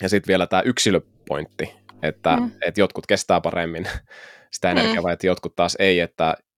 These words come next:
Speaker 1: et, ja, ja, ja jos ajatellaan niinku energiavajetta, niin sehän on, ja monet tekee paastoa, ja siitäkin tiedetään, että siellä on ihan oikeita fysiologisia hyötyjä. Mä väitän, että enemmän psykologisia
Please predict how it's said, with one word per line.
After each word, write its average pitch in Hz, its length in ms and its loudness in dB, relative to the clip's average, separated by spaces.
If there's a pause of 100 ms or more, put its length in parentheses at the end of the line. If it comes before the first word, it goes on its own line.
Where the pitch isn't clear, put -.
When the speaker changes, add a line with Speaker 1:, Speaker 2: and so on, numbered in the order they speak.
(120)
Speaker 1:
et, 85 180 -6 (240)
ja, 90 240 2 (120)
ja, 92 100 2
ja 98 320 2
jos 107 140 0
ajatellaan 113 320 2
niinku 110 140 -2
energiavajetta, 101 680 2
niin 95 160 0
sehän 104 280 2
on, 101 220 -2 (1080)
ja 95 120 4 (300)
monet 104 200 2
tekee 90 220 0
paastoa, 85 580 2
ja 87 60 -2
siitäkin 90 280 -4
tiedetään, 92 300 0
että 90 80 -2
siellä 104 160 2
on 104 80 0
ihan 104 140 4
oikeita 104 280 4
fysiologisia 95 680 0
hyötyjä. 82 420 0
Mä 85 180 -4 (220)
väitän, 85 220 -4
että 87 140 0
enemmän 90 260 0
psykologisia 87 580 -2